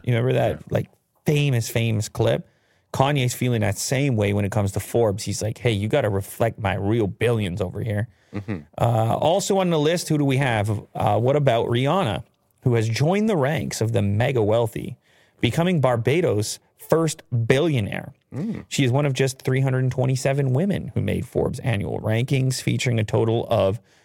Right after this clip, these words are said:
Speaker 1: two thousand six hundred and sixty-eight, uh, billionaires, down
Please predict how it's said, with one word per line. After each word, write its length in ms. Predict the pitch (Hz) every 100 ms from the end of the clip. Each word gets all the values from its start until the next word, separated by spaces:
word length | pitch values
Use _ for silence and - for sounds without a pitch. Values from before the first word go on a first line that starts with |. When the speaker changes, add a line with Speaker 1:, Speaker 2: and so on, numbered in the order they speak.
| _
Speaker 1:
two 180 | - 240
thousand 420 | 175 110 104 101
six 280 | 110 185 -
hundred 220 | 139 127
and 180 | - 104
sixty-eight, 760 | 104 - 165 - 131 117 110 - _ _ _ _ _ _
uh, 180 | - 107
billionaires, 680 | - 117 127 123 120 123 123 - -
down 440 | 113 107 107 110